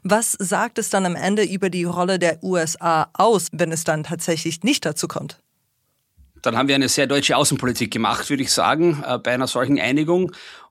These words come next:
Speaker 2: Und es würde bedeuten, das Ende, äh, des Aufstandes, zumindest kurzfristig. Das Regime wäre dann, ähm, ermächtigt. Es hat dadurch sich Zeit gekauft, ganz klar.
Speaker 1: Mhm. Aber was würde das für die Glaubwürdigkeit der U S A bedeuten, wenn man das androht und dann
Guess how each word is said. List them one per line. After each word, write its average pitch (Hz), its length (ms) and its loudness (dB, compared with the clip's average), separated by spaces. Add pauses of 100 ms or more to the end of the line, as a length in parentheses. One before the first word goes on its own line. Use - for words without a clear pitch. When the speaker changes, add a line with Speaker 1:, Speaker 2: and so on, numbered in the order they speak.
(100)
Speaker 2:
Und 139 380 6
es 127 160 2
würde 135 200 6
bedeuten, 127 760 2
das - 200 -2
Ende, 135 540 2 (140)
äh, - 180 -4
des - 160 -2
Aufstandes, 139 840 2
zumindest 123 340 0
kurzfristig. 156 840 0
Das 117 220 -4
Regime 127 720 0
wäre 120 260 0
dann, 120 320 0 (680)
ähm, 113 240 -4
ermächtigt. - 1080 0
Es - 140 0
hat 123 160 0
dadurch 120 280 0 (320)
sich - 280 0
Zeit 131 160 2
gekauft, 82 440 -4
ganz 87 220 -4
klar. 117 220 -4 (180)
Speaker 1:
Mhm. 190 300 -2
Aber 190 420 2
was 185 180 2
würde 196 200 2
das 180 180 0
für 196 80 0
die 175 140 2
Glaubwürdigkeit 185 720 2
der 170 100 0
U 180 140 -2
S 170 160 0
A 170 80 4
bedeuten, 170 480 -2
wenn 165 140 -2
man 165 120 -2
das 170 140 -2
androht 170 540 0
und 170 160 -2
dann 165 400 0